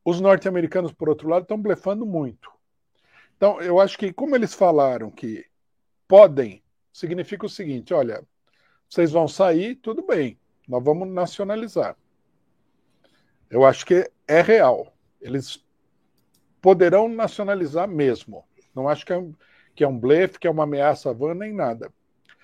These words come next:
Isso daí mostra também outra coisa, né? Do ponto de vista do progresso. É, a Rússia pode ter um,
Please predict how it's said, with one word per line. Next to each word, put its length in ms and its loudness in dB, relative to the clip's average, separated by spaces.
Isso 300 -2
daí 200 4
mostra 380 0
também 220 -8
outra 340 -4
coisa, 540 -4
né? 260 -10
Do 100 -6
ponto 300 -6
de 80 -8
vista 340 -6
do 80 -10
progresso. 720 -2
É, 800 2
a 120 2
Rússia 580 -2
pode 380 -2
ter 240 -6
um, 720 -12